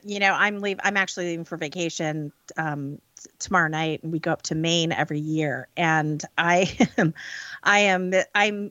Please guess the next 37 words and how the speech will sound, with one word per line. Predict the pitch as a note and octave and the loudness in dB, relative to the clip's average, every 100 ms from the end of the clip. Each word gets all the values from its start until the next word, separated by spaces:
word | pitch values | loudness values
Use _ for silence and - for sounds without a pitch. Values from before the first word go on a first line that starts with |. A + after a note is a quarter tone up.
| - | -2
I | G3 | 2
love | G3+ G3+ G#3 | 4 4 2
Maine. | F#3+ F#3 E3+ | -6 -2 -2
I | |
love | F3 F#3 G3 | 2 2 2
New | F#3 | -4
England. | E3+ F3 E3+ E3 | -4 -2 0 0
My, | E3 E3 - | -2 -4 -4
my | E3 D#3+ | 0 0
whole | - F#3+ F#3 E3+ _ - | 2 2 2 0 _ -6
m-, | E3+ - _ | -6 -6 _
maternal | F3+ E3 - F#3+ F3 | -6 -4 0 0 0
side | D#3+ D#3+ | 2 0
of | E3 | 0
my | D3+ | -2
family | E3 D#3 D#3 | -4 -2 -2
is | D#3 | -4
from | D#3+ D#3 | -4 -4
New | D#3+ | -2
England, | D#3 D#3 D3+ D3 D3 | -2 -2 -2 -2 -2
and | E3 E3+ | -2 2
it | F#3+ | 2
is | F#3+ | 0
a | F#3 | 0
different | F#3 F#3 - | -2 0 -2
pace | F3+ F3 F3 | 0 2 0
up | - | 0
there. | E3 D#3 D3+ - - - - - | 2 2 0 -4 -14 -14 -10 4
You | A3 | 6
know, | A3 | 8
now | A3+ A#3 B3+ C4 B3+ | 6 6 8 6 4
you're | A3 G#3+ | 0 0
my | G#3+ G3 | 2 0
neighbor, | G3 A#3+ C#4+ F3+ | 0 -4 0 -2
essentially. | E3+ F#3 E3+ E3+ E3 | -2 -8 -8 -6 -4
We're | E3 E3 | -4 -2
both, | E3 E3 - | 0 0 -4